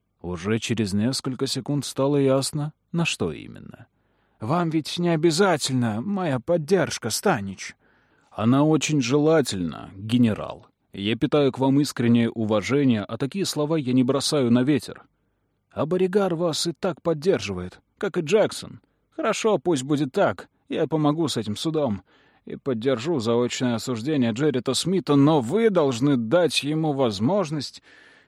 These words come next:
явиться сюда, доказать свою невиновность».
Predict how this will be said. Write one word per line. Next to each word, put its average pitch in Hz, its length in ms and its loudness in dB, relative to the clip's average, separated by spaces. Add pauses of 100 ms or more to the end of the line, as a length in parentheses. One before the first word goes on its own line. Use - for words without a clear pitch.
(120)
явиться 156 540 -6
сюда, 123 640 -4 (340)
доказать 147 680 0
свою 135 560 -6 (680)
невиновность». 110 880 -4